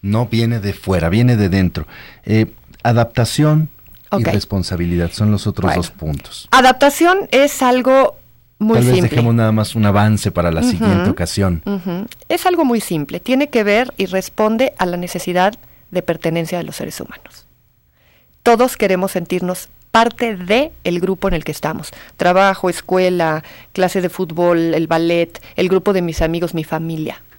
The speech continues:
Speaker 2: Las personas solemos tomar grandes decisiones alrededor de si no nos sentimos parte de. Nos podemos distanciar de nuestra familia si no nos sentimos parte de.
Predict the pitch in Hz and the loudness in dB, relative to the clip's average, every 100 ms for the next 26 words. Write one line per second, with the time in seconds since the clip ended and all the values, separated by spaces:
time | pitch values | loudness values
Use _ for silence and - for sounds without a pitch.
0 | _ _ _ _ _ _ - 180 - 190 | _ _ _ _ _ _ -4 -4 -2 -4
1 | 220 214 214 190 180 - 170 160 - - | -2 -2 -4 -4 -4 -6 -4 -4 -6 -12
2 | 170 202 220 220 240 190 170 170 - 175 | -2 0 2 0 -4 -4 -8 -8 -4 -4
3 | 170 277 - - _ _ _ 175 170 165 | -4 -6 -10 -20 _ _ _ -4 -2 -4
4 | 160 156 165 185 - - _ _ _ _ | -4 -4 -2 -2 -6 -18 _ _ _ _
5 | - 160 170 160 160 - 156 - 151 - | -10 -8 -6 -6 -6 -8 -10 -12 -12 -12
6 | 156 - - - _ _ _ _ _ - | -14 -16 -20 -20 _ _ _ _ _ -8
7 | 180 175 175 180 170 160 156 160 220 160 | -4 -4 -4 -6 -6 -6 -6 -6 -6 -8
8 | 151 160 160 156 165 180 165 156 - 170 | -8 -8 -6 -6 -8 -10 -10 -10 -10 -12
9 | 156 156 - - - - - - | -12 -12 -12 -14 -12 -14 -16 -20